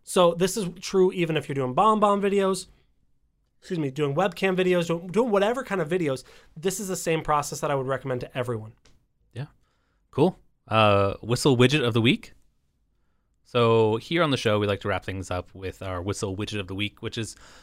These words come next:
Speaker 2: a widget, um, a gadget, or a program that we use in our day-to-day that makes our life easier and hopefully will make your life easier as too. So since you made me go first last time, Coachy, how about you go?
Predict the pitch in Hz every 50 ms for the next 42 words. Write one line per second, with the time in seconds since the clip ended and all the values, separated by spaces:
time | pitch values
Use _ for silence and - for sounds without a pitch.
0 | _ _ _ _ - - 127 123 151 170 156 - 175 165 170 165 - - - 123
1 | 117 110 107 104 101 101 110 - 123 113 - _ _ _ _ _ _ - 135 123
2 | 139 143 120 131 139 135 131 127 123 110 101 98 90 87 - - - 147 139 135
3 | 127 131 127 123 123 117 110 101 95 73 101 143 180 185 156 120 110 104 98 95
4 | - 117 - - - 131 120 110 113 117 113 107 113 101 101 101 92 - 98 92
5 | 92 90 92 82 90 90 92 - - - 156 175 147 117 104 98 92 - - 123
6 | 104 98 95 101 95 92 95 92 92 107 104 95 - 101 98 95 98 - - -
7 | _ _ _ _ _ _ _ _ _ _ _ _ _ - 110 104 101 95 - 101
8 | 98 95 87 87 - 95 95 - - 87 85 80 - - - - 117 104 101 104
9 | 110 - - - - 110 101 101 98 98 98 98 98 95 85 85 - - - 104
10 | 107 - 127 127 123 123 120 107 107 98 - - 113 101 - - 135 151 - -
11 | - 110 107 107 98 - - 117 107 - - 110 107 107 107 - - _ _ _
12 | _ _ _ _ _ _ - 107 95 90 87 82 85 80 73